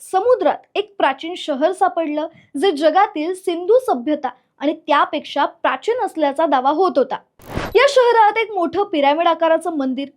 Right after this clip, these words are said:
रस्ते, इमारती आणि स्टेडियम होतं. पण त्याहून धक्कादायक गोष्ट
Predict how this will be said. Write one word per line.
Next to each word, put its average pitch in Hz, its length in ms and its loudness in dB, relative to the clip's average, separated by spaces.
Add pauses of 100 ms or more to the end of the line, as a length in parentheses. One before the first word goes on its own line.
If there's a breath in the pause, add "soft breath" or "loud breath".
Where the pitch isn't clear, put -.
(100)
रस्ते, 285 340 0 (140)
इमारती 285 500 0 (120)
आणि 466 120 4
स्टेडियम 349 440 0
होतं. 277 220 -6 (440 soft breath)
पण 571 200 2
त्याहून 440 380 2
धक्कादायक 427 520 2
गोष्ट 370 340 -2